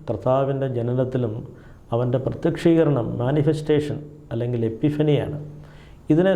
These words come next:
സൂചിപ്പിക്കാൻ വേണ്ടി, അതുകൊണ്ടാണ് വ-, അവതരിച്ച വചനമായ ദൈവത്തെ പ്രകീർത്തിക്കുന്ന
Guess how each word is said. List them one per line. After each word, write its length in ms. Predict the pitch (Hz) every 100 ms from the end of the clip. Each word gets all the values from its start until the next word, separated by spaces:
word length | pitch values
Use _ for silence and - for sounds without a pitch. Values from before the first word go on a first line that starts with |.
| 190
സൂചിപ്പിക്കാൻ 500 | 147 147 147 143 139
വേണ്ടി, 140 | 131 123
അതുകൊണ്ടാണ് 360 | 143 147 139 127
വ-, 160 | 127 - 131
അവതരിച്ച 400 | 135 151 147 160
വചനമായ 520 | 139 139 143 143 139
ദൈവത്തെ 460 | 131 127 139 131 139 -
പ്രകീർത്തിക്കുന്ന 720 | 120 120 139 143 143 143